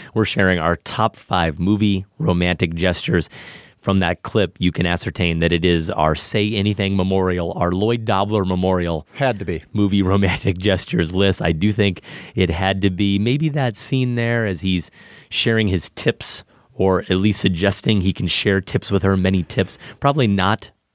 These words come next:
Speaker 1: the biggest romantic gesture in the film, certainly a romantic advance, but there are a lot of them, famously the boombox,
Speaker 2: Mm-hmm.
Speaker 1: the In Your Eyes sequence, though that's also a sequence filled with a lot of spite <laughs> and a lot of anger
Speaker 2: <laughs> We don't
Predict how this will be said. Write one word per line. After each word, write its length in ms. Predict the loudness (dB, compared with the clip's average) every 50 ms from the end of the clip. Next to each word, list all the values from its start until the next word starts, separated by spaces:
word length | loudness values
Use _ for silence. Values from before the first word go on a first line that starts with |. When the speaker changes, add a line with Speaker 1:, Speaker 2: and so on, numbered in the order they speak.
| _ _
Speaker 1:
the 100 | 0 0
biggest 460 | 0 2 0 2 2 0 -2 -2 -4 -2
romantic 360 | 0 0 2 2 2 0 0
gesture 340 | 2 2 0 0 0 0 0
in 80 | 0 0
the 60 | 0
film, 240 | 0 0 0 2 2
certainly 280 | 0 0 0 2 2
a 60 | 2 2
romantic 460 | 2 2 2 0 0 -2 -2 -4 -4
advance, 480 | -4 -2 0 0 0 0 0 -2 -6 -14 -20 -20 -20 -14 -4
but 120 | -2 0 2
there 120 | 2 4
are 120 | 4 4 4
a 80 | 2
lot 200 | 2 2 2 2
of 60 | 2
them, 160 | 2 0 0 -2 -4 -12 -20 _
famously 520 | _ -2 0 0 0 -2 -2 0 0 0
the 120 | 0 0 -2
boombox, 640 | 0 0 0 0 0 0 0 0 0 -2 -4 -6 -4
Speaker 2:
Mm-hmm. 260 | -4 -4 -2 -2 0
Speaker 1:
the 140 | 2 2 4
In 80 | 4
Your 160 | 4 4 4
Eyes 200 | 4 4 2 2
sequence, 360 | 0 0 -2 0 0 -2 -2 0
though 100 | 0 0
that's 220 | 0 0 0 0
also 180 | -2 0 0 -2
a 60 | -2
sequence 380 | 0 0 -2 0 2 0 0 0
filled 180 | 0 0 0 0
with 100 | 0 -2
a 20 |
lot 100 | -6 -6 -6
of 60 | -4
spite 560 | -4 -6 -4 -2 0 0 0 0 -2 -6 -14 -20 _
<laughs> 80 | -10 -6 -2
and 280 | 0 2 2 2 2
a 20 | 2
lot 140 | 2 2 2
of 100 | 0 0 -2
anger 400 | 0 0 0 2 4 2 2 2 0 -4 -6
Speaker 2:
<laughs> 160 | -6 -6 -2 -2
We 80 | 0
don't 120 | 0 0